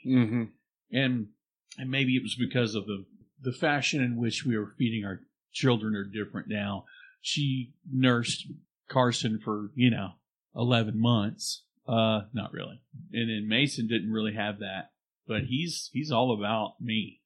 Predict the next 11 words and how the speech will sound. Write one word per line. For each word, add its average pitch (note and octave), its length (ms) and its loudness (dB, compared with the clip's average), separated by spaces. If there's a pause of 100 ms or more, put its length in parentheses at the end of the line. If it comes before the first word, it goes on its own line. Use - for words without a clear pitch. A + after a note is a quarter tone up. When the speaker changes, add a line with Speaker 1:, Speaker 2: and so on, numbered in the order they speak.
(240)
Speaker 2:
But - 160 -8
Carson, A2 540 -4
he B2+ 200 -4
could A#2+ 120 0
have G#2 120 -4
took A2+ 240 -4
me A2 140 -2
or G#2 100 -4
left G#2 300 -4
me. G2+ 160 -8 (400)
And A2 280 -10